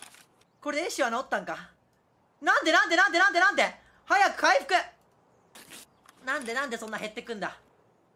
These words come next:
なんでそんな減ってくんだ。もう一回か。そんなエシしてんの。スピードなのかな。あー。パチンパチン。終わったでしょ。終わった。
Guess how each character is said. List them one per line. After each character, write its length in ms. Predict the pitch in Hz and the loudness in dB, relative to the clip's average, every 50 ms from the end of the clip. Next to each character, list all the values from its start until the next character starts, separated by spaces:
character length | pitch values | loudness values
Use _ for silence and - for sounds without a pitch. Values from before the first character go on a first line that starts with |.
| _ _ _ _ _ - | _ _ _ _ _ -8
な 140 | 247 285 | -6 -6
ん 60 | 311 262 | -6 -8
で 60 | 226 | -10
そ 100 | 226 226 | -8 -8
ん 40 | 214 | -10
な 60 | 196 | -10
減 120 | 190 208 | -10 -12
っ 20 | - | -14
て 80 | 226 190 | -14 -14
く 100 | 233 214 | -12 -12
ん 40 | |
だ。 160 | 170 139 135 - _ - | -12 -12 -12 -14 _ -14
も 140 | 220 262 294 | -10 -8 -8
う 40 | 330 | -8
一 40 | |
回 200 | 330 - 330 302 | -4 -2 -2 -2
か。 240 | - 165 147 - - _ _ _ _ _ _ _ _ _ _ _ _ - - 233 | 0 -2 -6 -8 -10 _ _ _ _ _ _ _ _ _ _ _ _ -18 -16 -12
そ 120 | - 294 | -10 -8
ん 40 | 311 | -6
な 100 | 359 349 | -4 -4
エ 60 | 349 | -4
シ 120 | 339 - 233 | -6 -8 -10
し 60 | - | -12
て 100 | - 196 | -12 -12
ん 40 | 160 | -12
の。 120 | 143 131 - _ _ _ _ - - - - _ _ _ _ - - - _ _ _ _ _ _ _ _ _ _ _ _ _ | -14 -18 -20 _ _ _ _ -20 -20 -20 -20 _ _ _ _ -18 -18 -18 _ _ _ _ _ _ _ _ _ _ _ _ _
ス 140 | - - - | -20 -14 -10
ピ 80 | 349 | -8
ー 80 | 359 381 | -4 -2
ド 80 | 403 403 | 0 2
な 80 | 392 | 2
の 100 | 320 254 | 2 2
か 80 | 220 220 | 2 0
な。 460 | 208 196 190 190 185 175 185 - - _ _ _ _ _ _ - - - | 2 4 4 4 4 2 2 -2 -6 _ _ _ _ _ _ -16 -10 -6
あ 320 | 262 277 277 285 277 285 269 240 233 - _ _ _ - - - _ _ _ _ _ _ _ _ - - - - _ _ _ _ - - _ _ _ _ - | -4 -4 -4 -4 -4 -6 -8 -10 -12 -16 _ _ _ -16 -16 -16 _ _ _ _ _ _ _ _ -16 -16 -16 -18 _ _ _ _ -20 -20 _ _ _ _ -14
ー。 40 | |
パ 120 | - 247 247 | -12 -12 -12
チ 120 | - 277 | -10 -10
ン 40 | 277 | -8
パ 160 | - 254 247 | -6 -6 -6
チ 120 | - 269 269 | -6 -8 -10
ン。 40 | |
終 100 | 240 233 | -8 -6
わ 60 | 247 269 | -6 -4
っ 60 | 262 | -2
た 80 | 294 | -2
で 60 | 269 196 | -2 -2
し 60 | 185 | -2
ょ。 220 | 175 175 175 - _ _ _ _ _ | -2 -2 -4 -6 _ _ _ _ _
終 100 | - 214 | -8 -4
わ 120 | 226 247 247 | -4 -4 -4
っ 80 | 247 - _ _ - | -4 -8 _ _ -6
た。 400 | - 277 254 196 143 127 - | -2 0 0 0 0 -4 -8